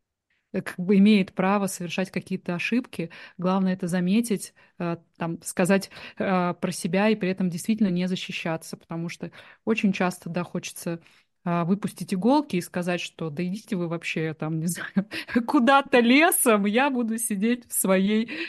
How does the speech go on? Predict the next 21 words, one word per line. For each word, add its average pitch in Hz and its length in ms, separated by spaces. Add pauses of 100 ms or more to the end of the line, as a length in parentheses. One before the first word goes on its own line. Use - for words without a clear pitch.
(760)
чаще, 190 840
скорлупе, 175 680
чешуе 190 720 (460)
или 180 240
еще 175 280
вот 170 160
в - 60
чем-то 175 280
таком». 190 480 (840)
После 247 240
того, 220 380
как 196 240
мы, 208 520 (220)
э, 190 40 (360)
открылись, 220 760 (280)
э, 180 380
вот 185 140
этим 190 320
чувствам, 196 540 (760)
э, 175 160 (120)
э, - 80